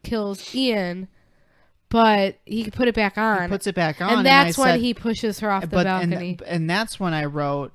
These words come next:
Speaker 1: It doesn't make
Speaker 2: "I think
Speaker 1: sense.
Speaker 2: we screwed up the rules here, or we're just retconning some of the
Speaker 1: Because,
Speaker 2: voodoo rules."
Speaker 1: um, if it
Speaker 2: He
Speaker 1: was,
Speaker 2: should have been human.
Speaker 1: because if it was the same body as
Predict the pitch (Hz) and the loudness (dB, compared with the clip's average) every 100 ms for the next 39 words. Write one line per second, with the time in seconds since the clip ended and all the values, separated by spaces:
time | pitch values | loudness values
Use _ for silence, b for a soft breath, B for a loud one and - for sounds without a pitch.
0 | - - 240 269 247 220 175 175 190 190 | -12 -4 2 4 2 -2 0 0 2 0
1 | 180 170 - 170 160 151 - 139 170 196 | 0 -4 -2 -2 0 0 -4 -4 0 2
2 | 170 147 - 147 120 107 101 - 170 156 | 0 -4 -10 -10 -10 -10 -14 -8 -2 0
3 | 151 156 151 131 143 165 170 - - 143 | 0 -2 -4 -6 -2 0 0 -4 -10 -10
4 | 131 143 151 - 147 240 - 262 240 - | -10 -12 -10 -6 -2 0 4 8 8 8
5 | 151 135 135 131 - 131 135 - b b | 4 0 -4 -6 -6 -10 -14 -16 b b
6 | b b 214 214 196 226 233 247 226 220 | b b 2 2 2 0 4 4 6 4
7 | 180 160 156 147 - 240 120 73 233 190 | 2 0 -2 -2 -4 -4 -6 -6 -2 2
8 | 240 190 226 240 214 202 - 254 277 302 | 2 2 0 2 0 -2 -4 0 2 0
9 | 277 220 208 214 208 196 - 196 190 | -2 -2 0 2 2 -2 -2 -4 -4